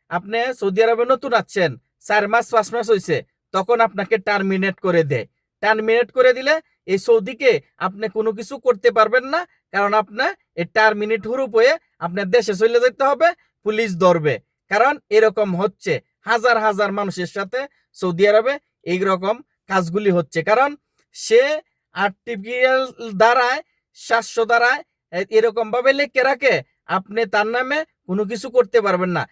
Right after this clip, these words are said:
সে উল্টা আপনার নামে মামলা করতে পারবে, কারণ সে মাসে মাসে আপনি চার মাস পাঁচ মাস পরে থেকে টাকা দিতে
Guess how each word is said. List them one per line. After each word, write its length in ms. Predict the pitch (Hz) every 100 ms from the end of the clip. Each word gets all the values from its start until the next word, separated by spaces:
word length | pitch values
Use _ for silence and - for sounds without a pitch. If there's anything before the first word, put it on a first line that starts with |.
| _
সে 260 | - - 240
উল্টা 580 | 247 269 277 285 254 151 _ _ -
আপনার 400 | 190 190 208 214
নামে 380 | 208 214 247 339 _ _ 135
মামলা 440 | 156 202 214 214
করতে 320 | 208 190 185
পারবে, 380 | 175 220 233 311 - _ -
কারণ 260 | 180 190
সে 260 | 190 - 226 294 - _ -
মাসে 380 | 143 196 302 202
মাসে 420 | 214 220 277 311 _ _
আপনি 300 | 156 175 190
চার 220 | 185 202 202
মাস 180 | 226
পাঁচ 240 | 240 240 240
মাস 100 | 240
পরে 220 | 254 240
থেকে 340 | 190 247 262 226 131 _ _ -
টাকা 260 | 214 233 220
দিতে 400 | 220 196 190